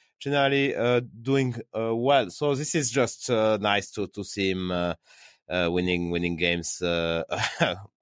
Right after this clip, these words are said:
okay, uh, of course, not only, I mean, like, he beat Giri, he beat some, some other, uh, top guys. And, uh, uh, before, uh, giving the,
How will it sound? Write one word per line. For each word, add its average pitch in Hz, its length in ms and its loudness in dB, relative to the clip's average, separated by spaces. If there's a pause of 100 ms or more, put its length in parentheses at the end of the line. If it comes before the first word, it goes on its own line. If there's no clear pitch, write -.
(120)
okay, 92 240 -2
uh, 85 220 -4 (360)
of - 160 -14
course, 101 140 -6
not 123 200 0
only, 110 300 2
I 104 40 4
mean, 104 140 0
like, 92 240 0
he 101 280 -4
beat 92 260 -8
Giri, 101 200 0
he 104 240 2
beat 90 240 -8
some, 90 260 -4
some 90 300 -6
other, 92 480 -2
uh, 85 200 -6 (120)
top - 180 -12
guys. 101 380 -4 (380)
And, 135 340 2
uh, 135 220 4
uh, 135 180 4 (100)
before, 139 540 2
uh, 117 80 2
giving 120 360 0
the, 101 380 0